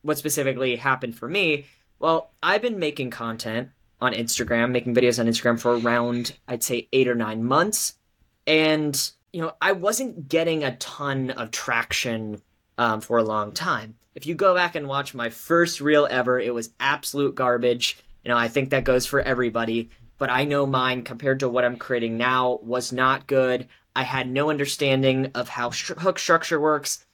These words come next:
how to edit, how to write scripts, how long videos should be, how audio plays a, a, a part in how your video does. And there's a lot of different aspects, but I decided to keep pushing through it. I was getting, like,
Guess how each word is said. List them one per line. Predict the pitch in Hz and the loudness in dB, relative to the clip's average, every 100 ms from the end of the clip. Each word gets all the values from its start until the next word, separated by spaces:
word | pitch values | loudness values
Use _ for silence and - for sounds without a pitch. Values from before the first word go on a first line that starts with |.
| _ | _
how | 143 123 | -4 -2
to | - - | -4 0
edit, | 156 151 147 - _ _ | 4 6 4 0 _ _
how | - 147 | -2 0
to | 120 | 0
write | 113 117 117 | -4 -6 -6
scripts, | - 202 185 180 - - - - | -2 4 4 4 -2 -4 -8 -8
how | 131 | -6
long | 113 160 170 165 | 0 2 2 2
videos | 165 160 156 | 4 6 4
should | - 160 | 2 0
be, | 151 147 143 147 - _ _ | 2 2 2 -2 -6 _ _
how | 143 131 - | -2 0 2
audio | 135 147 143 143 | 2 4 4 4
plays | 139 147 135 139 131 | 2 0 2 2 2
a, | 135 127 123 - _ - | 4 6 6 4 _ -6
a, | 120 - | -4 -2
a | 127 | -2
part | - 135 131 - | 0 2 2 0
in | 127 123 123 - - | -4 -4 -8 -12 -14
how | - 127 123 | -4 -2 -2
your | 123 120 | -4 -2
video | 123 131 127 | -2 0 0
does. | 131 160 165 160 - - _ _ _ _ _ | 2 6 6 4 0 -6 _ _ _ _ _
And | 160 156 156 | -2 -2 -4
there's | - 185 180 | 0 0 2
a | 170 | 0
lot | 185 240 | 2 2
of | 202 | 2
different | 175 147 | -2 -4
aspects, | 156 165 135 123 | -4 -4 -6 -6
but | - 139 - _ _ - | -6 -8 -8 _ _ -2
I | 170 | 0
decided | 208 233 196 175 | 0 -2 -2 -2
to | 143 | -6
keep | - 156 | -8 -8
pushing | 165 151 139 | -8 -8 -6
through | 135 151 151 | 0 4 4
it. | 139 | 4
I | |
was | 139 135 | 0 2
getting, | 143 135 123 | 2 2 2
like, | 120 113 | 0 -2